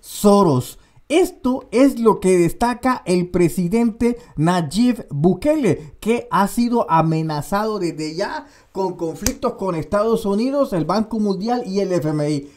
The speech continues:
Pero, presidente, no se preocupe, que el pueblo lo respalda, los diputados también. Ellos no entienden el momento histórico que estamos viviendo. Si se informan del Diario de Hoy, de la prensa gráfica, de T C S,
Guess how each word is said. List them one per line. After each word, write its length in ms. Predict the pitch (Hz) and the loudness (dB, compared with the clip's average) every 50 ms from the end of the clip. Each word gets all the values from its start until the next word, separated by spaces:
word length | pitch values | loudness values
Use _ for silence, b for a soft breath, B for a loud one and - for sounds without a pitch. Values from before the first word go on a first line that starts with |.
| B B | B B
Pero, 220 | B 165 185 185 185 | B 0 0 0 0
presidente, 640 | 185 175 175 - 175 190 214 226 214 208 185 175 160 | -2 -4 -4 -4 -4 -6 -6 -6 -8 -8 -8 -8 -6
no 140 | 170 185 | -4 -4
se 160 | 180 - 190 185 | -4 -4 -4 -4
preocupe, 580 | 190 185 175 175 - 196 208 - 175 139 - | -4 -6 -6 -4 -4 -6 -6 -4 -6 -6 -6
que 80 | - 147 | -4 -4
el 160 | 139 135 135 | -4 -4 -4
pueblo 460 | - 165 185 196 208 214 208 196 B B B | -2 -2 -2 -2 -2 -2 -4 -4 B B B
lo 160 | B 156 170 | B 2 2
respalda, 580 | 170 165 151 - - 185 202 208 202 185 170 160 | 2 2 0 -2 -2 -2 0 0 0 0 -2 -2
los 200 | 135 143 147 151 | -2 -2 -4 -4
diputados 580 | 147 143 143 151 143 143 170 175 190 202 196 196 | -4 -6 -6 -6 -4 -4 -2 -2 -2 -4 -4 -4
también. 460 | - 180 170 165 190 220 220 185 - b b b b b | -4 -4 -4 -4 -4 -4 -4 -4 -6 b b b b b
Ellos 340 | - 208 202 196 180 175 160 | -6 -4 -2 0 0 0 0
no 200 | 160 156 180 196 | 0 0 0 0
entienden 720 | 202 190 170 - - 180 196 202 175 151 147 160 170 170 - b b b b | 0 -2 -4 -6 -8 -8 -6 -4 -4 -4 -4 -4 -6 -6 -10 b b b b
el 160 | - 147 151 | -6 -4 -2
momento 360 | 151 147 147 165 185 180 - | -2 -2 0 -2 -2 -2 -2
histórico 520 | 196 185 - - 196 220 202 196 180 147 - | -4 -4 -2 0 0 0 0 0 -2 -4 -4
que 80 | 156 | -6
estamos 320 | 139 - 170 165 175 170 160 | -6 -4 -2 -2 -2 -2 -2
viviendo. 400 | 160 160 170 240 262 247 196 147 | -4 -4 -2 -2 -2 -2 -2 0
Si 160 | 165 160 135 | 0 0 0
se 80 | 135 147 | 0 -2
informan 520 | 147 - - 170 175 185 170 147 135 127 | -2 -2 -2 -2 -2 -2 -2 -4 -8 -8
del 200 | 127 123 123 127 | -8 -8 -8 -8
Diario 320 | 131 127 131 139 151 156 | -8 -8 -6 -6 -6 -6
de 160 | 165 170 180 185 | -4 -2 -2 -2
Hoy, 260 | 196 202 196 190 170 | 0 0 -2 -2 -2
de 100 | 151 139 | -2 -2
la 200 | 131 127 127 - | -2 -2 -2 -2
prensa 360 | 127 127 131 139 135 170 175 | -2 -2 -2 -2 -2 0 2
gráfica, 580 | 190 214 226 214 202 180 160 160 139 - 131 131 | 2 4 4 4 2 2 0 -2 -4 -4 -6 -6
de 100 | 135 127 | -6 -8
T 240 | 123 - 156 165 175 | -8 -6 -6 -6 -6
C 200 | 170 196 208 220 | -6 -6 -6 -6
S, 240 | 208 226 220 214 | -4 -4 -6 -6